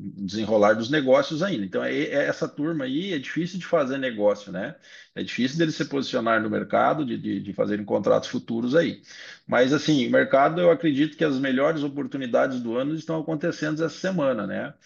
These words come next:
A gente ainda tá com o dólar um pouquinho mais alto, ajuda um pouco também pra fazer a, a trava em reais lá na frente. E Chicago aí hoje,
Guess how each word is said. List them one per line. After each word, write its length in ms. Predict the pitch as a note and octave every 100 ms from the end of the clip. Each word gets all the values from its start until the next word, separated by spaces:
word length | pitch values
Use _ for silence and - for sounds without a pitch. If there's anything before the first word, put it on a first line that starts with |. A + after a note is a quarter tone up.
| - -
A 100 | G2
gente 240 | G2 G#2 A2+
ainda 180 | B2 B2+
tá 160 | B2+
com 140 | - A2
o 40 |
dólar 300 | G#2 A#2 G#2+
um 80 | G#2
pouquinho 540 | A2 - A2 G#2+ F2+ - _ G#2
mais 300 | G#2 G2+ G2
alto, 340 | G#2 C#3 A2+
ajuda 260 | F#2+ A2+ A2
um 80 | G2+
pouco 240 | G#2+ A2+
também 260 | G#2 G#2 A2
pra 140 | G#2+
fazer 300 | G2 G2+ G#2
a, 240 | G#2+ G#2 G2
a 40 |
trava 320 | - G#2 G2+
em 60 | G2+
reais 340 | F#2+ F#2+ G#2
lá 100 | G2+
na 120 | G2
frente. 720 | - G2+ C#3+ G3 - - - -
E 80 | G#2+
Chicago 480 | G#2 - A2+ C3
aí 100 | A2+
hoje, 320 | A2+ C3 B2+